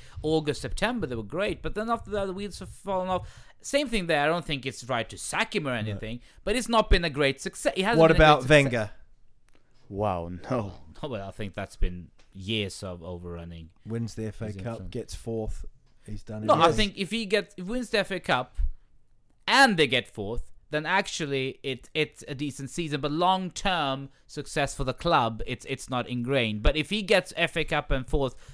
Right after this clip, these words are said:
Speaker 1: spot, you know what? It's a great season. If
Speaker 2: Yeah.
Speaker 1: they just win F A Cup and f-, misses Champions League, it's not great.
Speaker 2: Let's
Speaker 1: And if
Speaker 2: have
Speaker 1: they
Speaker 2: a
Speaker 1: have neither, it's a disastrous campaign.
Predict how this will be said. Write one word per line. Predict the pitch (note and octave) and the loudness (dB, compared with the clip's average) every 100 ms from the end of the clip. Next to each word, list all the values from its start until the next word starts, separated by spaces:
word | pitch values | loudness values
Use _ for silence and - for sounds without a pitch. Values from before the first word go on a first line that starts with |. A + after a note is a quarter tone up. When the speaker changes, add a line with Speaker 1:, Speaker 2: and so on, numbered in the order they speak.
| - | -8
Speaker 1:
spot, | - D#3+ | 0 2
you | D3 | 2
know | E3+ E3+ | 2 6
what? | D#3+ G3+ - _ | 6 6 2 _
It's | - | -6
a | C3 | -4
great | A2+ D3 F#3 - | 2 6 6 4
season. | - A#2 G#2 A2 | 0 -4 -4 -6
If | C3+ | -6
Speaker 2:
Yeah. | A#2+ | -4
Speaker 1:
they | F3 | -2
just | C#3 A3+ - | 2 2 4
win | G3+ | 0
F | D#3+ - | 0 -2
A | D3 | -2
Cup | E3 D3 A#2+ | 2 0 0
and | C3 | -8
f-, | - | -8
misses | C#3 C#3+ F#3 - F3 - - | -14 -6 -4 -4 -6 -8 -10
Champions | - C3 B2 - | -6 -6 -6 -8
League, | C3+ B2 _ _ | -8 -10 _ _
it's | - | -6
not | E3+ - | -4 -4
great. | G#2 - - - - - | -8 -10 -14 -12 -10 0
Speaker 2:
Let's | F3+ | 4
Speaker 1:
And | F#3+ | 6
if | |
Speaker 2:
have | G3 | 8
Speaker 1:
they | G3+ | 8
Speaker 2:
a | F3+ | 8
Speaker 1:
have | F3 | 6
neither, | D#3 C4 C#4+ C3 D#3 - - | 6 6 6 6 2 -6 -12
it's | - | -6
a | E3 | -2
disastrous | F#3 E3 D4 G4+ A3 | 0 4 4 2 -4
campaign. | - C3 A2+ G2+ | -4 -6 -4 -6